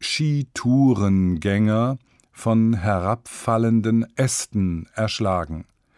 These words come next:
Im gesamten deutschen Alpenraum herrscht die zweithöchste Lawinenwarnstufe. Für die nächsten Tage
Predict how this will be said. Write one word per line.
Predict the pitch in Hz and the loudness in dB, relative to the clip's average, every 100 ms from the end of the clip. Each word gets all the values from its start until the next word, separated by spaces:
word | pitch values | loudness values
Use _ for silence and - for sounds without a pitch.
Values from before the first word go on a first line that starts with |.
| - - - | -20 -20 -2
Im | 131 131 | 2 2
gesamten | 131 117 131 170 - 165 156 | 2 2 2 0 0 -2 -2
deutschen | 113 110 127 - 131 127 123 123 _ - | 0 0 0 -4 -4 -2 -2 -4 _ -4
Alpenraum | 107 117 117 101 95 90 85 90 104 123 127 - - _ | -2 -2 -2 0 0 0 -2 0 2 2 0 -4 -20 _
herrscht | - 107 113 131 - - - 117 | -6 -2 -2 -2 -8 -12 -12 -2
die | 113 113 | 0 0
zweithöchste | - - 92 101 131 143 - 113 120 - - - - 120 120 120 _ _ - | -4 -10 -2 0 0 -4 -4 -2 -2 -4 -12 -12 -2 0 0 -2 _ _ -6
Lawinenwarnstufe. | 101 101 87 107 135 127 110 101 85 85 76 90 101 110 104 95 - - 95 92 85 - 92 80 - _ _ _ _ _ - - | -2 -2 -2 0 2 4 2 0 -2 -6 -2 0 2 2 0 -2 -8 -4 0 0 -4 -6 -6 -6 -10 _ _ _ _ _ -20 -20
Für | - 107 104 | -4 0 0
die | 98 101 | 2 0
nächsten | 95 107 147 - - - 90 82 | 2 2 0 -4 -10 -4 -4 -4
Tage | 123 139 131 98 120 | -2 -2 -2 -2 -4